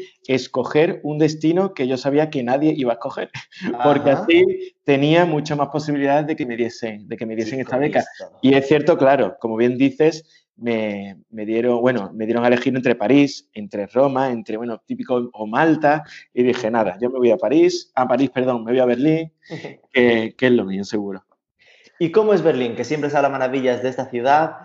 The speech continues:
Speaker 2: se habla siempre del tema de ecosistema de startups, bueno, de esto por lo que comentas, ¿cómo era y cómo es, no? ¿Cómo notas que has cambi-, que ha cambiado?
Speaker 1: Pues bueno, eh, es cierto, eh, Berlín,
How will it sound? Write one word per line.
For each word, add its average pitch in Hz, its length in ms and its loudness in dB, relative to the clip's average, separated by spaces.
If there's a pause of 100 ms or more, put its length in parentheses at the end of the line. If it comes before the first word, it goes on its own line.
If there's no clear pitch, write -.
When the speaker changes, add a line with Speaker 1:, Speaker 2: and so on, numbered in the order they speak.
(420)
Speaker 2:
se - 180 0
habla 123 180 4
siempre 127 260 0
del 123 140 4
tema 123 160 0
de 120 80 2
ecosistema 123 460 -2
de 120 80 2
startups, 139 560 -2 (160)
bueno, 165 320 -2
de 127 160 -4
esto 151 340 0
por 131 120 -4
lo 123 80 -2
que 113 60 -4
comentas, 123 440 -6 (180)
¿cómo 196 340 2
era 190 440 2 (240)
y - 180 -12
cómo 147 320 0
es, 131 200 -4
no? 147 140 -12
¿Cómo 143 200 -10
notas 143 240 -6
que 139 60 -10
has - 100 -16
cambi-, 113 200 -12
que 123 100 -12
ha 110 40 -14
cambiado? 104 460 -12 (400)
Speaker 1:
Pues 151 200 4
bueno, 151 460 4
eh, 131 640 2
es 147 220 -4
cierto, 196 640 0
eh, 123 400 2
Berlín, 139 540 0